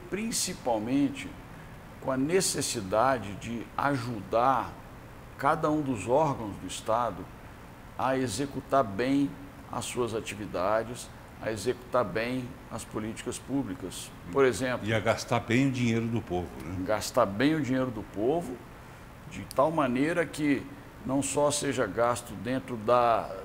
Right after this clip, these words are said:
Speaker 1: da lei, daquilo que a lei permite, mas produza resultado ao final. Nosso próprio Código de Ética fala nisso. Nós temos que gastar bem o dinheiro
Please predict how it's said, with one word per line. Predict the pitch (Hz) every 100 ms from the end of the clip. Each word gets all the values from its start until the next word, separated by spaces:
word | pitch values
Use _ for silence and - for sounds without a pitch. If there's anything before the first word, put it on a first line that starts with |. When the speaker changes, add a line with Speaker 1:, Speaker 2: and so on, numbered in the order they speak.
| 95
Speaker 1:
da | 104 110
lei, | 101 135 170
daquilo | 165 113 104 120
que | -
a |
lei | 101 104 -
permite, | 95 95 113 156 - - - - -
mas | 123 127
produza | 131 - 120 104 151 156
resultado | 101 113 175 170 156 - 107 117 139 - - -
ao | 107
final. | 110 147 135 80 - - -
Nosso | 104 110 -
próprio | 123 135 131 123
Código | - 117 107 110
de | 104 101
Ética | 123 - -
fala | - - 170
nisso. | 139 98 - - - - - - -
Nós | 92 -
temos | 123 123
que | -
gastar | 117 104 98 - 143
bem | 127 139
o | 135
dinheiro | 104 95 113 170